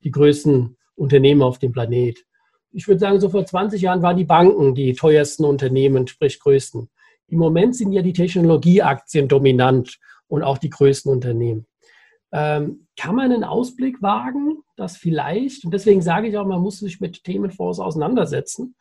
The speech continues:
also mit auch Megatrends in dem Sinne, vielleicht sind in zehn Jahren unter den Top zehn drei Pharma- oder Gesundheitsaktien. Wie würden Sie das perspektivisch einschätzen?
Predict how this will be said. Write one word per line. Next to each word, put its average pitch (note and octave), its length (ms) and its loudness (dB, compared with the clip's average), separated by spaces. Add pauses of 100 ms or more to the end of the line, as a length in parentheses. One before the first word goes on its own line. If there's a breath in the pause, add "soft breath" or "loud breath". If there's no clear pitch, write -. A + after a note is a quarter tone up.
(200 soft breath)
also D#3 180 0
mit D#3 200 0
auch - 160 -4
Megatrends D3 580 0
in C3 100 -4
dem B2+ 200 2
Sinne, G3 360 0 (480 soft breath)
vielleicht E3+ 480 0
sind B3 160 -2
in G#3 160 2
zehn A3+ 320 -2
Jahren G#3 400 -4
unter G#3 220 0
den F#3 200 0
Top G#3+ 300 -6
zehn A#3+ 540 -2 (300 loud breath)
drei E3+ 340 2
Pharma- G#3+ 540 0
oder F#3+ 180 -2
Gesundheitsaktien. C#3 1120 -2 (360)
Wie D#3 140 -2
würden G#3+ 220 2
Sie G3 100 4
das F#3+ 220 -2
perspektivisch F3 640 -4
einschätzen? C3 640 -12